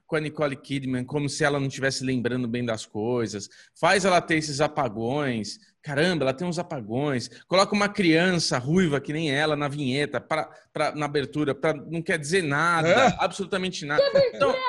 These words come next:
Speaker 3: aquela? Era
Speaker 1: então,
Speaker 3: outra coisa que
Speaker 1: assim,
Speaker 3: eu queria comentar também. Nada a ver, nada
Speaker 1: Nada a
Speaker 3: a ver,
Speaker 1: ver.
Speaker 3: nada a ver.
Speaker 1: São, são seis episódios falando, você é um trouxa, você tá vendo, e no fim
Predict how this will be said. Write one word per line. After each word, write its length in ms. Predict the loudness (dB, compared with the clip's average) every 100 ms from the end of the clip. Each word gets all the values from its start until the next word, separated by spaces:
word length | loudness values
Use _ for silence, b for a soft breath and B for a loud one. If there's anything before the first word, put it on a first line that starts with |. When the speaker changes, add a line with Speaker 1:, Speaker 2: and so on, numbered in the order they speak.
| -4
Speaker 3:
aquela? 480 | -4 -4 -2 -2 -2
Era 160 | -2
Speaker 1:
então, 80 | -2
Speaker 3:
outra 140 | 2 2
coisa 160 | 0 0
que 60 | 0
Speaker 1:
assim, 200 | 0 -2
Speaker 3:
eu 60 |
queria 220 | -4 -4 -4
comentar 520 | -6 -8 -8 -8 -6
também. 220 | -10 -10
Nada 220 | -8 -6 -6
a 160 | -6
ver, 340 | -6 -6 -6 -4
nada 160 | 0
Speaker 1:
Nada 120 | 4
a 40 | 4
Speaker 3:
a 20 |
ver, 80 | 4
Speaker 1:
ver. 240 | 4 4
Speaker 3:
nada 100 | 2 -2
a 20 |
ver. 60 | -2
Speaker 1:
São, 340 | 0 0 -2
são 240 | -4 0 0
seis 300 | 2 0 0
episódios 540 | -4 -4 0 0 0 -2
falando, 460 | 0 0 0 -2
você 300 | -4 -4 -2
é 40 | -4
um 100 | -4
trouxa, 580 | -2 0 2 0 -2
você 280 | -2 -4 -6
tá 180 | -4 -4
vendo, 540 | 0 -2 -2 -2 -4 -2
e 100 | 0
no 140 | 0
fim 460 | -2 -6 -4 -4